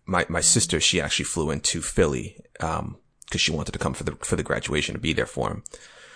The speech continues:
So she flew into Philly 'cause it was just the cheapest option. I guess you can get an, a nice and easy direct flight from, uh, from L A to Philly. So I picked her up on f-, uh,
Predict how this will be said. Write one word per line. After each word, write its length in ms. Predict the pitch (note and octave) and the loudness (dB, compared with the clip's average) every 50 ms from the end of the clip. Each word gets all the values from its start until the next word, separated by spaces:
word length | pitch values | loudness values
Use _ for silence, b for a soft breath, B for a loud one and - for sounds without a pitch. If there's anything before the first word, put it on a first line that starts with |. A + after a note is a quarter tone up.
| B B | B B
So 120 | B - | B 0
she 200 | - - - G2+ | 2 4 4 4
flew 160 | F#2 - F#2 E2+ | 4 2 2 0
into 160 | D#2+ - B1 | 0 -2 -4
Philly 260 | - - D#2 B1 A#1 | -2 0 0 0 0
'cause 160 | - - E2+ | -2 -4 -6
it 60 | - | -4
was 100 | A1+ A#1 - | -4 -4 -4
just 160 | - - - | -4 -4 -4
the 60 | - | -4
cheapest 420 | - - - - - - - - - | -2 -2 -2 -2 -2 -4 -2 0 0
option. 320 | D#2+ - - - - D2 | 0 0 0 0 -2 0
I 60 | C#2 | -2
guess 240 | C#2+ - - - - | -2 -2 -2 -2 -2
you 60 | - | -2
can 100 | - D#2 | -2 -2
get 140 | D#2 E2 D#2 | -2 0 0
an, 160 | D#2 B1 - - - | -2 -2 -6 -4 -2
a 120 | E2+ E2+ | -2 0
nice 280 | D#2 D#2 D2+ D2 - - | 0 0 0 -2 -2 -2
and 80 | - | -2
easy 220 | - D#2 D#2+ F#2+ C#2+ | -2 -4 -4 -4 -4
direct 280 | - D#2 D#2 - - | -2 -2 -2 -2 -2
flight 380 | - - - E2 E2 - - - | -2 0 0 2 0 0 -2 -6
from, 240 | - - D2 C2 C2+ | -4 -2 -2 0 0
uh, 240 | B1 G#1+ G1+ - - - - _ - - _ _ _ | 0 -2 -2 -4 -6 -8 -14 _ -20 -20 _ _ _
from 220 | - - F#2 D#2+ - | 2 4 4 4 4
L 180 | - C2+ C2 | 2 2 4
A 180 | C#2+ C#2 D#2+ F#2+ - - | 4 2 2 0 -4 -6
to 200 | - - - - | -4 -2 -2 -2
Philly. 380 | - - - F2+ F#2 F#2+ A2 - B B B B B B B B B B B | -2 0 2 4 4 4 2 0 B B B B B B B B B B B
So 120 | B - G2 | B 6 6
I 80 | F2 | 6
picked 220 | - - D3 C#3+ - | 8 6 4 4 4
her 120 | D#2+ C2 | 4 4
up 160 | C#2+ - - | 2 2 2
on 100 | - D2 | 0 0
f-, 540 | - - - - - - - - - - - _ _ - | 0 -2 -4 -4 -6 -8 -12 -14 -16 -18 -20 _ _ -2
uh, 300 | F2 D#2 C2+ G1+ - | 0 2 2 0 -2